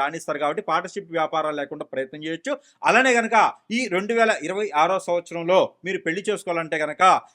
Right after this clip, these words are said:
ఈ యొక్క మార్చి మాసంలో చేసుకోవచ్చు, జూన్ మాసంలో చేసుకోవచ్చు, ఆగస్టులో చేసుకోవచ్చు. ఈ మూడు మాసాలే కనుక ఖచ్చితంగా తప్పదనుకుంటే ఈ మూడు మాసాలే పెళ్లి చేసుకున్న దానికి పరికరం పెట్టుకోండి. ఇక మీకు పరిహారాల కిందగా వచ్చేటప్పటికైతే కనుక మీకు పల్లీలను దొరుకుతాయి, అంటే, ఆ, వేరుశనగ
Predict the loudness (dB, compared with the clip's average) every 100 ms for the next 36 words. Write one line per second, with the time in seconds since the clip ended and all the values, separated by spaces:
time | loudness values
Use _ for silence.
0 | -4 -2 0 -2 -6 -8 0 0 0 -4
1 | -2 -2 -4 -6 -8 -6 -6 -6 -10 -8
2 | -6 -4 -4 -4 -8 -8 -8 -8 -8 -4
3 | -2 0 0 -2 -10 -8 -6 -6 -8 -10
4 | -12 -18 _ -8 -6 -2 0 0 -2 0
5 | -2 -2 0 0 0 -6 _ -6 -4 -6
6 | -4 0 2 2 -2 -2 -4 -6 -6 -8
7 | -6 -4 -4 -6 -4 -6 -6 -8 -8 -8
8 | -8 -8 -6 -6 -6 -8 -8 -6 -6 -10
9 | -8 -4 -2 -4 -4 0 2 2 0 -6
10 | -2 -2 -2 -8 -6 -4 -4 -4 -2 4
11 | 4 4 -2 -8 -4 -4 -2 0 0 0
12 | 0 -2 -4 -8 -10 _ _ -8 0 0
13 | 0 -6 _ -6 -4 -2 2 2 2 -4
14 | -2